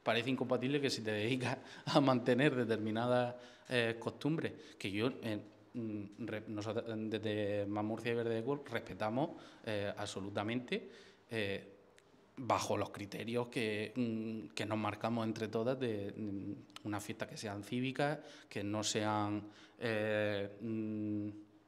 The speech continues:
peligrosas o, o, o, o que generen, mm, por ejemplo, a-, adicciones. O sea, mm, hasta ese punto creo que es entendible dentro de, de la convivencia ciudadana.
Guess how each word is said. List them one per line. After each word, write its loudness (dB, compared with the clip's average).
peligrosas 2
o, 4
o, 4
o, 4
o 2
que -2
generen, 0
mm, 0
por -2
ejemplo, 2
a-, 0
adicciones. 0
O -20
sea, -10
mm, -12
hasta -4
ese -2
punto -2
creo -6
que -4
es -2
entendible 0
dentro 2
de, 4
de -2
la -4
convivencia -4
ciudadana. 2